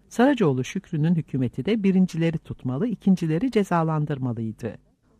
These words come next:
Atsız'ın açık mektubunda komünist ve vatan haini diye suçladığı Sabahattin Ali, Atsız'a karşı hakaret davası açtı ve bu dava Atsız'ın yandaşlarının gövde gösterisi haline dönüştü.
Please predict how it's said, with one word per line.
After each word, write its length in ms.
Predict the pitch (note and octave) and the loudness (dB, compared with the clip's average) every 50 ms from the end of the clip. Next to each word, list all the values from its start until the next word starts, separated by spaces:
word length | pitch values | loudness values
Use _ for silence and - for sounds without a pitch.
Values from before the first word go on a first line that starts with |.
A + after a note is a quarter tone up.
| _ _ - | _ _ -4
Atsız'ın 500 | B3 B3+ - - - B3+ B3 C#4 D#4 D4 - | -4 -4 -4 -8 -8 -4 -2 -2 -2 0 -2
açık 280 | G3+ - - - - | -6 -6 -6 -6 -4
mektubunda 640 | C#3 B2 - _ - B2 - A2+ A#2+ C3 G3 A3+ C4 - | -2 -4 -4 _ -10 -8 -4 -4 -2 0 0 0 -2 -2
komünist 640 | - A3+ A3 A3 A3 A3+ G#3+ - - _ _ - - | -2 0 2 4 4 4 2 0 -4 _ _ -4 -2
ve 160 | C#3+ C#3 B2+ | -2 0 0
vatan 300 | D3+ D3+ - G#3 G#3+ F#3+ | -2 -2 0 0 0 0
haini 420 | D3 A#2+ A#2+ B2+ B2 C3 C3 A#2+ | 0 -2 -2 -2 0 -2 -2 -2
diye 140 | - B2+ B2 | -2 -4 -4
suçladığı 540 | - - - - - C#3 B2+ A#2+ - B2+ A#2+ | -4 -6 -10 -8 -6 -6 -6 -4 -4 -6 -6
Sabahattin 640 | - - F3+ E3 D#3 C#3+ B2 - _ - C3 C#3 - | -4 -4 -4 -2 -2 -2 -4 -4 _ -6 -6 -6 -2
Ali, 320 | - E3+ C3 C3+ E3 A#3+ D4+ - | -2 -2 -2 -2 -4 -4 -2 0
Atsız'a 440 | A#3+ A3 - - - C3 B2+ B2 B2 | -2 -2 -2 -4 -8 -4 -4 -4 -4
karşı 360 | - - F#2 B2+ - - A#3+ | -4 -4 -6 -6 -4 -4 -4
hakaret 520 | G#3+ G#3 - - G3 F3+ D#3+ D3+ - - | -4 -4 -4 -2 -2 0 0 -2 -4 -4
davası 480 | A#2+ A#2+ B2 A#2+ A#2+ A#2+ A#2+ - - - | -6 -6 -4 -4 -6 -6 -8 -8 -6 -6
açtı 480 | G#2 A#2 - - - - - G#3+ C4+ - _ _ _ _ - | -6 -6 -8 -10 -16 -6 -4 -4 -4 -4 _ _ _ _ 0
ve 140 | G#3 A#3 G#3 | 0 2 2
bu 120 | F#3+ D3 | 2 -2
dava 380 | - B2 B2 A#2+ C3+ E3 G3 A3 - | -2 -4 -4 -2 -2 -2 -2 -2 -2
Atsız'ın 540 | E3+ E3 - - - C3+ A#2+ B2+ A#2+ A#2+ - - | -2 -4 -4 -4 -8 -6 -4 -2 -2 -2 -2 -2
yandaşlarının 760 | C#3 D3+ D#3 D3 D3 C3 - - C3+ C3 B2+ D#3 F#3+ A3 G#3 | 0 0 2 2 0 -2 -4 -4 -4 -2 0 2 4 4 4
gövde 300 | G3 G3+ G3+ G3+ G#3+ G#3+ | 4 4 2 4 2 0
gösterisi 540 | G3+ G3+ G3 - - G3+ G3 G3 - - A#3 | 0 0 -2 -2 -2 -4 -4 -4 -4 -8 -4
haline 460 | G#3 G#3 G3 G3 F#3 F#3 E3 C#3 - | -2 -2 0 2 2 2 2 0 0
dönüştü. 540 | B2+ A#2 A2+ A2 - - - - - A2 | -2 -2 -2 -4 -6 -10 -14 -8 -8 -8